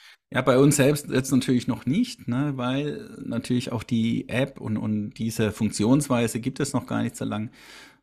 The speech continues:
Äh, da schreibt dann Harmony selber als Dienstleister, ja, dass, äh, bisher, ne, äh, es kaum halt Fälle gibt.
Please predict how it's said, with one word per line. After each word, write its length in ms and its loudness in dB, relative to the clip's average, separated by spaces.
Äh, 300 -4
da 340 -6
schreibt 380 -2
dann 200 4
Harmony 500 4
selber 640 0
als 240 -12
Dienstleister, 840 -8
ja, 160 -8
dass, 300 -10
äh, 220 -10
bisher, 540 2
ne, 640 -4
äh, 80 -10
es 140 -10
kaum 260 0
halt 180 0
Fälle 260 -4
gibt. 440 -2